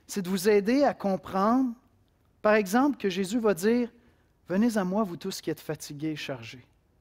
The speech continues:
et je vous donnerai du repos. » Il y a un véritable repos dans l'Évangile. Puis Dieu dit, « Je t'aime, je vais prendre soin de toi, puis tu vas venir,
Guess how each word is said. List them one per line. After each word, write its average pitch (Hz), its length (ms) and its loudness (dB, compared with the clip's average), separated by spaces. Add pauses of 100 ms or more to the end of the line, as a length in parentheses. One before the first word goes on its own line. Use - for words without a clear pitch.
(540)
et 147 60 -10
je 139 80 -10
vous 147 80 -10
donnerai 151 340 -4
du 139 140 -10
repos. » 127 340 -14 (1160)
Il 165 40 -2
y - 20 0
a 180 40 0
un 175 40 -2
véritable 196 560 0
repos 165 440 -4
dans 147 120 -4
l'Évangile. 123 540 -12 (600)
Puis 170 140 -8
Dieu 196 180 0
dit, « 185 180 -4
Je - 140 -4
t'aime, 214 280 0
je 160 80 -4
vais 156 40 -4
prendre 170 300 -4
soin 160 240 -4
de 151 60 -4
toi, 180 280 0
puis 160 140 -10 (340)
tu - 120 -10
vas 151 40 -4
venir, 160 220 -4